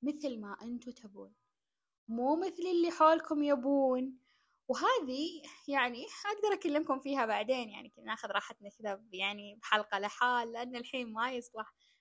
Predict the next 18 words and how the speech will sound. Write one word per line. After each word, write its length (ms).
أتكلم 400
وأتناقش 500
فيكم 300
معاه، 300
آه، 200
ما 180
يصلح 520
أتكلم 540
وأتناقش 640
فيها. 640
لحظة، 240
ما 140
ينفع 220
أسولف 380
وياكم 580
بالموضوع 640
هذا 120
أكثر. 400